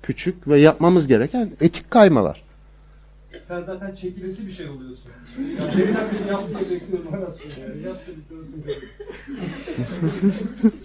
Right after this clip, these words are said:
Speaker 1: <laughs> Görüldüğünü görmek, e, bir spektrum alanında belirmek demek. Yer bulmak.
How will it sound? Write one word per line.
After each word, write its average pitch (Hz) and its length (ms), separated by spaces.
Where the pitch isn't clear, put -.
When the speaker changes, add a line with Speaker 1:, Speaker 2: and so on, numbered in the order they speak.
Speaker 1:
<laughs> - 100
Görüldüğünü 175 680
görmek, 147 580
e, - 60
bir 143 220
spektrum 143 720
alanında 131 560
belirmek 101 400
demek. - 260
Yer 110 300
bulmak. - 420